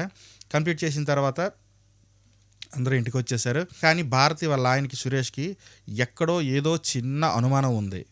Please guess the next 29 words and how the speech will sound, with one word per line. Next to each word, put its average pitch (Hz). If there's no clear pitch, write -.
తనకి 143
అర్థం 127
కాలేదు, 143
ఇంత 131
సడన్గా 151
బాబు 123
చనిపోవడం 127
ఏమిటి, 120
ఊపిరాడక 143
చనిపోవడం 120
ఏంటి, 113
కారణం 139
ఏంటో 127
తెలియలేదు. 98
అయితే 160
ఇంకా 160
చనిపోయి 156
ఐదు 147
రోజులు, 160
వారం 139
రోజులు 139
అయ్యిందో 147
లేదో, 123
భారతి 139
మొబైల్ 139
ఫోన్లో 139
చాట్ 143
చేసుకుంటూ, 143
నవ్వుకుంటూ, 131